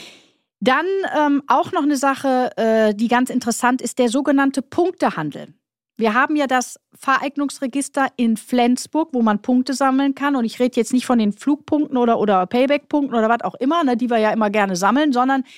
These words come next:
es geht um die Punkte, die wir nicht gerne sammeln, die wir dann nämlich in unserem Vereignungsregistereintrag haben. Und, äh, es gibt ja Leute, also es gibt ja nichts, was es nicht gibt, ne? Es wird ja aus allem irgendwie Kapital geschlagen. Ich bin ja immer wieder,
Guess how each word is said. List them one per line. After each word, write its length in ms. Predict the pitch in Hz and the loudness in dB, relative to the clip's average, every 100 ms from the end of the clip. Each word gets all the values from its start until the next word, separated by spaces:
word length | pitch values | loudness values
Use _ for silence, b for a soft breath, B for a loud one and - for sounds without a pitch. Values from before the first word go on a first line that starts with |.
| B | B
es 180 | 233 - | -6 -4
geht 160 | 285 | -2
um 80 | 269 | 0
die 80 | 247 | -2
Punkte, 320 | - 269 269 | 0 0 2
die 120 | 226 | 0
wir 120 | 220 220 | 2 2
nicht 220 | 294 - | 2 0
gerne 260 | 294 285 | 0 2
sammeln, 380 | 262 269 262 262 b b b _ | 2 0 0 -2 b b b _
die 220 | 220 247 | -4 0
wir 100 | 240 | 0
dann 180 | 226 226 | 0 0
nämlich 320 | 226 226 - | 0 -2 -2
in 120 | 214 | -6
unserem 680 | 214 214 208 190 185 180 175 175 | -2 -2 0 0 0 0 -4 -2
Vereignungsregistereintrag 1400 | - 156 247 254 - 220 226 - 226 214 226 - 208 | 0 0 0 -2 -2 -2 -2 0 0 0 -2 -2 -2
haben. 280 | 214 208 202 196 B B B B | 0 -2 -2 -8 B B B B
Und, 420 | - 247 247 240 | 0 2 2 0
äh, 120 | 247 226 - | 0 -2 -4
es 260 | - 240 - | -4 -4 -4
gibt 300 | - 339 - | -6 -6 -2
ja 180 | 508 339 | -2 0
Leute, 420 | 160 147 156 277 | 0 -4 -2 0
also 420 | 427 - _ 151 | 0 -2 _ -14
es 20 | |
gibt 160 | - - | -14 -12
ja 100 | 170 | -10
nichts, 220 | 180 - | -10 -8
was 80 | 180 | -6
es 140 | 190 | -6
nicht 180 | 156 - | -8 -14
gibt, 220 | - - | -18 -8
ne? 100 | 190 | -6
Es 80 | 185 | -4
wird 140 | 233 240 | -4 -2
ja 100 | 240 | -4
aus 160 | 240 - | -6 -4
allem 360 | 320 359 392 403 | 0 2 2 0
irgendwie 360 | - 269 262 262 | 0 2 2 0
Kapital 520 | 247 - 226 170 - | -4 -4 -6 -6 -8
geschlagen. 340 | - - 131 | -10 -12 -8
Ich 120 | 175 | -4
bin 100 | 285 | 0
ja 60 | 277 | 0
immer 320 | - 320 330 | 2 0 0
wieder, 280 | 277 269 247 | 0 0 0